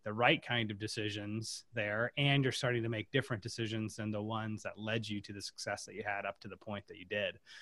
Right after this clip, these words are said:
there at the table. Um, for one reason or another, that just really, that really jived with me. And I was wondering, do you have, um, is there something that if you were like, "Hey, you know, this is something I want all the listeners to walk away from today to be able to, uh, as a lesson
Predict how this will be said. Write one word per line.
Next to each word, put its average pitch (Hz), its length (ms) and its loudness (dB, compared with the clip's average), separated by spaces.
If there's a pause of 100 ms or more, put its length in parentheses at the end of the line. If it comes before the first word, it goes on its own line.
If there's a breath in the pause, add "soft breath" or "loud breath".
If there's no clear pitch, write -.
(240 soft breath)
there 104 140 0
at 101 100 -2
the 95 60 -14
table. 101 420 -4 (500 soft breath)
Um, 104 200 0
for 120 120 2
one 127 120 6
reason 117 280 4
or 107 40 0
another, 110 220 2
that 101 140 0
just - 160 -8
really, 104 320 0
that 101 180 -2
really 104 160 0
jived 101 300 0
with 104 120 -8
me. 107 120 -4
And 101 100 0
I - 20 2
was 104 80 0
wondering, 113 420 2 (100)
do 110 100 0
you 127 120 8
have, 127 340 6
um, 107 300 2 (120)
is 110 80 -6
there 113 60 -2
something 120 420 2
that 110 220 2
if 110 120 -8
you 123 80 0
were 113 80 2
like, 104 200 0
"Hey, 117 280 6 (160)
you 120 120 -2
know, 101 240 -2 (180)
this - 140 -10
is 113 40 -8
something 113 280 -2
I 107 60 2
want 113 180 2
all 107 160 2
the 107 60 0
listeners 107 460 0
to - 80 -2
walk 104 360 0
away 101 240 0
from 101 240 -6
today 101 400 -2
to - 80 -12
be 101 120 -4
able 101 200 -4
to, 101 260 -4 (580 soft breath)
uh, 107 300 0 (180)
as 113 140 0
a 101 60 -4
lesson 104 520 -2